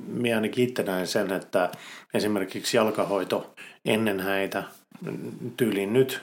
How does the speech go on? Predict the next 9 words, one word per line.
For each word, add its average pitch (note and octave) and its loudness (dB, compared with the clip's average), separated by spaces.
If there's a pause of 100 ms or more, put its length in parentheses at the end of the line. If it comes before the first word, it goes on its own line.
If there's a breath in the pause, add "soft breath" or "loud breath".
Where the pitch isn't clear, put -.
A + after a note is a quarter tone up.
ja G#2 0
sitten G#2 0
jonkin G#2 0
aikaa F#2+ -2
ennen F#2+ -4
häitä, F#2+ 0 (460 loud breath)
niin G2+ 2 (200)
se A#2+ 4
voi, A2 4